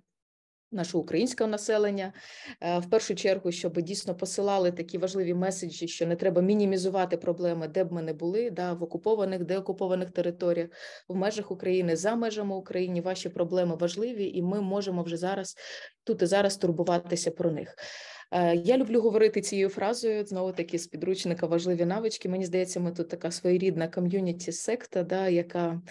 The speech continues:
має якусь спільну мову у вираженні наших посилів, нашим учасників,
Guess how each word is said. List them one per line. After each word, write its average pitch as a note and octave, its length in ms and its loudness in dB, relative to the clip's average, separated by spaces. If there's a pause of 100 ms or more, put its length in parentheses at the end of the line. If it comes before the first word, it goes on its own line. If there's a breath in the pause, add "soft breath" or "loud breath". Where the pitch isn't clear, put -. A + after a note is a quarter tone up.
(280 loud breath)
має F#3 360 4
якусь F3 300 -2
спільну F#3 320 0
мову G#3 320 2
у F#3+ 180 -4
вираженні E3+ 760 2
наших E3 640 -4
посилів, A#3+ 500 -2
нашим F#3+ 320 -4
учасників, F3+ 680 -2